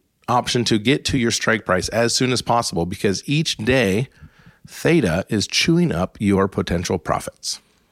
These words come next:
All right, we're done. Those were the Greeks. That was the brief overview on options terms. We covered call options, put options, we got strike price, we got delta, and we got theta.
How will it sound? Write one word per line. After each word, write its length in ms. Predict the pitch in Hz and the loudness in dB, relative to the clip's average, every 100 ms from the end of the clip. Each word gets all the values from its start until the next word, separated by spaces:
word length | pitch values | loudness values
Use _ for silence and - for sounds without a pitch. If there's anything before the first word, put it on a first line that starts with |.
| _ _ _ _ - | _ _ _ _ -2
All 80 | |
right, 260 | 90 147 190 - _ - - _ - | 2 2 0 -6 _ -20 -20 _ -2
we're 120 | 101 | 0
done. 340 | 139 135 85 - - | 2 2 0 -8 -8
Those 200 | 101 113 | 0 2
were 60 | 123 | 2
the 100 | 135 | 2
Greeks. 520 | 151 135 - - - - _ _ _ _ _ | 2 2 0 -2 -2 -10 _ _ _ _ _
That 120 | 98 | 0
was 120 | 120 | 0
the 80 | 113 | 0
brief 260 | 110 135 131 | 2 2 2
overview 580 | 135 131 123 123 127 113 | 0 2 2 2 2 2
on 120 | 104 | 0
options 440 | 113 120 - 120 | 0 0 0 0
terms. 560 | - 143 131 87 - - _ _ _ _ _ _ _ _ | 2 2 2 0 -6 -10 _ _ _ _ _ _ _ _
We 80 | 98 | -4
covered 320 | 110 101 95 | 0 0 0
call 280 | - 113 117 | 0 2 4
options, 500 | 117 113 120 117 107 | 2 0 -2 -2 -4
put 300 | - 127 123 | -2 0 2
options, 680 | 120 117 - - 117 117 101 | 2 0 -4 -2 -2 -2 -2
we 100 | 92 | 0
got 220 | 95 - | 0 0
strike 400 | - 113 120 - | 0 2 0 2
price, 360 | 113 117 113 | 2 2 0
we 60 | - | 0
got 220 | 95 82 | 0 0
delta, 320 | 110 117 123 | 2 2 2
and 120 | 127 123 | 0 2
we 80 | |
got 140 | 123 120 | 0 -2
theta. 360 | - 71 - | -4 -4 -6